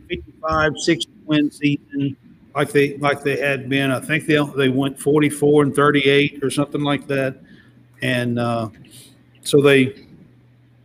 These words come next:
kinda had a little bit of an off year compared to what they had been the last couple of seasons. And they're the sixth seed, and Sacramento is the three seed, and Sacramento took <laughs> care of business at home. And, uh,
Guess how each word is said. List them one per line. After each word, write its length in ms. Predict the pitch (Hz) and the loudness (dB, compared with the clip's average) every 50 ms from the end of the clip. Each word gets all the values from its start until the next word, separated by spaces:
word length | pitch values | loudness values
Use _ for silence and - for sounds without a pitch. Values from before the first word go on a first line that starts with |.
| _ _ - - - | _ _ -20 -20 -6
kinda 300 | - - 214 233 233 214 | 0 2 4 4 4 4
had 220 | 175 175 190 185 175 | 4 4 4 4 4
a 40 | 170 | 4
little 240 | 170 170 165 165 | 4 4 4 4
bit 160 | 147 151 151 147 | 4 4 4 2
of 80 | 139 | 2
an 140 | 139 131 127 | 0 -2 -4
off 420 | - - 131 143 147 143 143 143 - | -6 -4 -2 0 0 0 0 -2 -6
year 380 | 135 131 139 143 143 143 143 139 | -6 -4 -2 -2 -2 -2 -2 -4
compared 520 | 143 - 131 127 - - 139 139 139 135 | -6 -8 -10 -10 -6 -4 -2 -2 -2 -2
to 60 | 135 127 | -4 -4
what 200 | 131 131 127 - | -4 -4 -6 -6
they 180 | 131 123 120 | -6 -8 -6
had 300 | 113 127 139 143 139 127 | -4 -2 -2 -2 -2 -4
been 300 | 123 135 131 131 131 127 | -6 -6 -6 -4 -4 -6
the 100 | 123 120 | -8 -8
last 400 | 117 120 127 127 123 123 - - | -6 -4 -4 -4 -4 -6 -10 -8
couple 260 | - 131 127 127 127 123 | -6 -8 -6 -6 -6 -8
of 140 | 117 - | -8 -8
seasons. 540 | - - 127 127 127 120 123 123 117 - - - - - - - - - _ _ _ _ _ _ _ _ _ _ _ _ _ _ _ _ - - - | -8 -8 -6 -6 -4 -6 -6 -8 -8 -10 -14 -18 -20 -20 -20 -20 -20 -20 _ _ _ _ _ _ _ _ _ _ _ _ _ _ _ _ -20 -14 -8
And 140 | 127 120 123 | -4 -2 2
they're 140 | 127 147 151 | 2 4 4
the 100 | 143 135 | 2 0
sixth 420 | - - - 170 160 - - - | 0 0 2 2 2 0 -2 -4
seed, 440 | - 143 135 127 127 127 123 - - - - - - - - _ - | 0 2 2 2 2 0 -4 -6 -10 -20 -20 -20 -20 -20 -20 _ -8
and 140 | 135 127 123 | -8 -6 -4
Sacramento 680 | - - 147 147 143 147 143 139 143 143 139 131 127 | -2 0 0 0 0 -2 -2 0 2 2 2 2 2
is 100 | 123 113 | 0 -2
the 100 | 107 113 | -4 -8
three 280 | - - 131 131 131 123 | -10 -6 -2 -2 0 0
seed, 360 | - - - 120 120 117 107 | -2 -2 -2 -2 -2 -2 -2
and 120 | 107 104 - | -6 -8 -8
Sacramento 540 | - 123 120 120 120 127 147 170 170 143 | -6 -4 -4 -4 -4 -4 -4 -2 -2 -2
took 280 | 127 - - 151 143 - | -4 -4 -4 -4 -4 -4
<laughs> 120 | - 107 - | -6 -4 0
care 100 | 196 160 | 0 0
of 120 | 123 110 | 0 2
business 440 | 135 151 139 - 127 120 113 - - | 0 0 0 0 -2 -2 -2 -4 -6
at 80 | 113 104 | -8 -8
home. 520 | - 143 151 156 160 156 143 135 120 110 - - - - - - - - _ _ - | -6 -4 -2 0 0 0 0 0 -2 -6 -10 -16 -20 -20 -20 -20 -20 -20 _ _ -8
And, 360 | 135 131 127 123 120 117 117 | -6 -4 -2 -2 -2 -4 -4
uh, 360 | 117 117 113 113 110 110 110 | -4 -4 -4 -6 -6 -8 -10